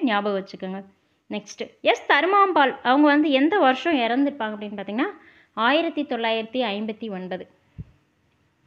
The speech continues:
எஸ் தருமாம்பாள் இறந்த ஆண்டு ஆயிரத்தி தொள்ளாயிரத்தி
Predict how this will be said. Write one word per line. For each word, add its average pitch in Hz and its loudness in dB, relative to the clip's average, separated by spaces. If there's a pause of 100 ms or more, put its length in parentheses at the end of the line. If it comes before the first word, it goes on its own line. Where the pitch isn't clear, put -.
(480)
எஸ் 226 -10
தருமாம்பாள் 226 0 (480)
இறந்த 254 0 (160)
ஆண்டு 220 0 (460)
ஆயிரத்தி 240 -4
தொள்ளாயிரத்தி 208 -6